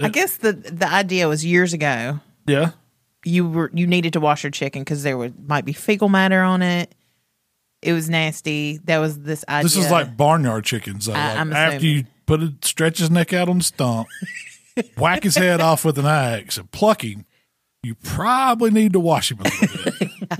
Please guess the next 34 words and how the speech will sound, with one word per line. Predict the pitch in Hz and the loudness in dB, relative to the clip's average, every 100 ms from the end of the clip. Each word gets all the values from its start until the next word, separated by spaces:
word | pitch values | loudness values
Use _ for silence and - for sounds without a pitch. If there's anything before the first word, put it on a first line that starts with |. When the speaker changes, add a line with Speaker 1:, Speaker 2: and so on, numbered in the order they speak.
| 185 | -6
Speaker 1:
Make | |
Speaker 2:
At | 180 165 - - - 151 | -6 -8 -16 -10 -2 0
Speaker 1:
sure | 180 | 2
Speaker 2:
that | 175 | 0
Speaker 1:
you | 185 | 0
get | 185 | -2
them | 175 | -2
Speaker 2:
point. | 170 | -2
Speaker 1:
feathers | 160 156 151 | -2 -2 -2
Speaker 2:
Yeah. | 254 165 | 0 0
Speaker 1:
off. | 135 - | -2 -4
Yeah. | 139 - - _ _ _ | -8 -8 -14 _ _ _
Speaker 2:
Gut | 127 165 175 | 0 2 4
him, | 175 170 175 123 | 2 2 0 0
do | 147 | 0
all | 165 180 | 2 2
the | 175 | 0
stuff | - 185 170 | 0 0 2
you | 180 | 0
have | 175 | 0
to | |
do, | 160 156 147 143 | -2 0 2 0
cut | - 160 | 0 0
him | 175 | 2
up. | 170 135 123 - _ _ _ _ _ | 2 2 0 -4 _ _ _ _ _
Probably | - 214 240 240 | -8 -2 0 2
wanna | 226 214 | 4 4
wash | 190 185 165 - | 4 4 2 0
that | 139 | -2
chicken | - 120 101 | 0 -4 -4
a | 95 | -6
little | 95 | -6
bit. | 85 82 78 | -8 -10 -10
Speaker 1:
<laughs> | - | -10